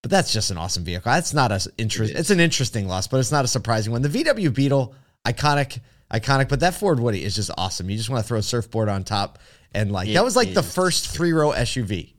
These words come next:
Speaker 1: <laughs>
Speaker 2: Yeah, yeah, no, I love, I, that car is iconic, and everybody's tried to bring it back, like the P T Cruiser
Speaker 1: Oh,
Speaker 2: Woody. They were
Speaker 1: terrible
Speaker 2: like, "We're
Speaker 1: job.
Speaker 2: bringing it back." No, you're not bringing it back.
Speaker 1: Please.
Speaker 2: <laughs> Just leave it
Speaker 1: Let
Speaker 2: like
Speaker 1: it die.
Speaker 2: it was, you
Speaker 1: Let
Speaker 2: know?
Speaker 1: it die.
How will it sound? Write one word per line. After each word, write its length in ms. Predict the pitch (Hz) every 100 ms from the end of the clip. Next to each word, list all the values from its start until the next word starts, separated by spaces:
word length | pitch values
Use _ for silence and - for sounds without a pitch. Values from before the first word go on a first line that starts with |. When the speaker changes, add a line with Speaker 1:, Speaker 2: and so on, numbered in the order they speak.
| -
Speaker 1:
<laughs> 80 | - _ _ _ _ _ _ _ -
Speaker 2:
Yeah, 280 | 240 110
yeah, 360 | 104 160 131 87
no, 180 | 107 131
I 220 | 85 113
love, 440 | 117 113 120 101 90 -
I, 260 | 123 135 - -
that 340 | 117 143 156
car 240 | - 175
is 100 | 156
iconic, 640 | 123 113 - 110 113 147 151
and 180 | 113 117 -
everybody's 560 | 123 151 143 151 131
tried 340 | - - 123 123
to 60 | 120
bring 240 | 131 117
it 160 | 110 78
back, 340 | 92 117 -
like 220 | 107 101
the 80 | 120
P 240 | - 147
T 160 | 135 147
Cruiser 300 | 107 135 127
Speaker 1:
Oh, 200 | 151 120
Speaker 2:
Woody. 200 | 113 120
They 100 | 131
were 60 | 117
Speaker 1:
terrible 120 | 113
Speaker 2:
like, 160 | 113 117
"We're 80 | 220
Speaker 1:
job. 80 |
Speaker 2:
bringing 220 | - 262 254
it 100 | 254
back." 240 | 226 151
No, 300 | 120 143 117
you're 180 | 110 123
not 340 | 120 131 139 120
bringing 240 | 113 110
it 100 | 104
back. 220 | 95 101
Speaker 1:
Please. 500 | 123 147 127 95 -
Speaker 2:
<laughs> 60 | -
Just 280 | 143 - 117
leave 280 | 135 139 127
it 60 |
Speaker 1:
Let 160 | 147 151
Speaker 2:
like 80 | 170
Speaker 1:
it 20 |
die. 400 | 160 143 127 120
Speaker 2:
it 60 |
was, 100 | 95
you 60 | 101
Speaker 1:
Let 160 | 151 170
Speaker 2:
know? 80 | 170
Speaker 1:
it 80 |
die. 380 | 139 151 - -